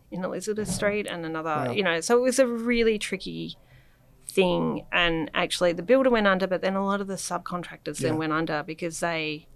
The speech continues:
Speaker 1: they don't get paid their money, they've got materials to site, and they're not big guys sometimes or can h-, carry big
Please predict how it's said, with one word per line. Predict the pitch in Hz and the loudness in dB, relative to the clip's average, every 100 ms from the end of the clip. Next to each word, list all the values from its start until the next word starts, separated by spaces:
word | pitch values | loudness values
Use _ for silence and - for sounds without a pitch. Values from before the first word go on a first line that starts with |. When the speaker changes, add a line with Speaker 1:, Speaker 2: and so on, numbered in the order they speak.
| - | -8
Speaker 1:
they | - 175 | -2 0
don't | 170 | 0
get | 170 165 | -4 -8
paid | - 156 | -6 -8
their | 156 | -6
money, | 170 226 220 | 0 2 2
they've | 214 170 | 0 -2
got | - - | -4 -6
materials | 165 175 165 160 160 | -10 -8 -6 -8 -10
to | - | -12
site, | - - 196 175 - | -6 2 4 4 0
and | 208 | -2
they're | 220 | -2
not | 226 220 - | -4 -6 -6
big | 190 180 | -8 -6
guys | 190 175 190 196 | -6 -4 -6 -6
sometimes | - 160 - - - - - - - - - - | -6 -8 -12 -14 -18 -20 -16 -14 -14 -16 -18 0
or | 180 170 - - | 4 6 4 -4
can | 202 185 | -4 -4
h-, | 170 - - | -4 -12 -12
carry | - 202 185 170 | -8 -2 -2 -2
big | 160 175 160 - | -4 -6 -6 -10